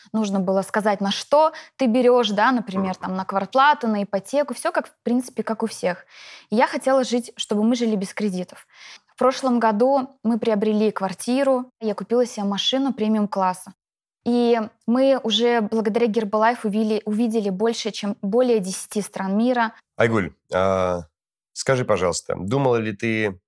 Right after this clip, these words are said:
Speaker 2: над тем, что бы было, если бы Гербалайф не пришел в твою жизнь?
Speaker 1: Не хочется об этом думать, потому что, потому что даже вот, а, как-то становится так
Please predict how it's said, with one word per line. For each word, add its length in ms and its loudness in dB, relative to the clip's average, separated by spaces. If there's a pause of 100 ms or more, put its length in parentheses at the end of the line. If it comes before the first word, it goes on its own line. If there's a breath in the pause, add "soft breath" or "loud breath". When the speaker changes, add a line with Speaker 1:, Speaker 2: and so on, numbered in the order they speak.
(260)
Speaker 2:
над 160 0
тем, 340 -2
что 200 -4
бы 120 -2
было, 280 0
если 580 -4
бы 220 -4
Гербалайф 560 -2 (100)
не 360 -2 (280)
пришел 260 -4
в 80 -8
твою 200 -8
жизнь? 240 -16 (680)
Speaker 1:
Не 80 0
хочется 420 -2
об 100 0
этом 260 0
думать, 420 -6 (320)
потому 300 -2
что, 400 0 (2000 loud breath)
потому 280 0
что 140 -2
даже 300 2
вот, 260 -2 (520)
а, 460 -8 (520)
как-то 520 -6 (600)
становится 560 -2
так 260 -10